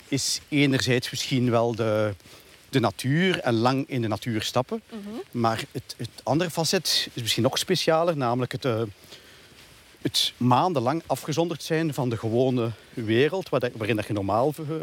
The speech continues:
Speaker 1: bent.
Speaker 2: Mhm.
Speaker 1: Het maandenlang in de natuur zijn, op jezelf zijn aangewezen, dat is, dat maakt het wel heel speciaal. En als je dan voelt dat die andere true hikers,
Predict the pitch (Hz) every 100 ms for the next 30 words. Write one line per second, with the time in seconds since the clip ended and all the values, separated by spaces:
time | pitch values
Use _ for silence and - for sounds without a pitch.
0 | 151 120 - - - - - - - -
1 | 139 170 - - 233 220 226 233 220 -
2 | - - - 123 - - 127 143 151 135
3 | 147 131 113 - 139 160 151 156 127 120
4 | 113 135 - 107 127 139 139 156 147 175
5 | 147 - 110 - - 143 139 151 - 135
6 | 131 139 - 113 - 120 120 101 - -
7 | - - 120 123 117 165 147 123 165 -
8 | - 127 117 - - - - - - -
9 | 110 - 147 165 175 156 143 165 165 -